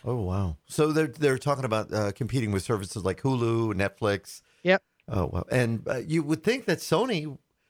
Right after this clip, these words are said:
Speaker 1: s-, it's Sony, right? I mean, they're
Speaker 2: Right, it's Sony. But, I mean,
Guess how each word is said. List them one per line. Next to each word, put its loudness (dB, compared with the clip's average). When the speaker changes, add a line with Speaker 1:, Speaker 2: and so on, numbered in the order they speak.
Speaker 1:
s-, -8
it's 0
Sony, 4
right? 2
I -2
mean, 0
they're 4
Speaker 2:
Right, 8
it's 2
Sony. 2
But, 0
I 0
mean, 4